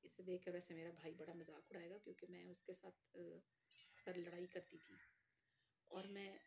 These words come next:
ये कहती थी कि "तू कॉफ़ी क्यों पीता है? ये अच्छी नहीं होती।" लेकिन वो रोज़ ही कॉफ़ी पीता था। तो, अ,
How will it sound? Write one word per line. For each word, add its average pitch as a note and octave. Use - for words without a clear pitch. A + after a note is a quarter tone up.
ये F3+
कहती F3+
थी -
कि -
"तू -
कॉफ़ी G3
क्यों A#3
पीता A3
है? -
ये G#3+
अच्छी G#3+
नहीं A3
होती।" -
लेकिन G#3+
वो B3+
रोज़ C#4+
ही D4
कॉफ़ी A3
पीता -
था। A#3+
तो, D#4+
अ, G3+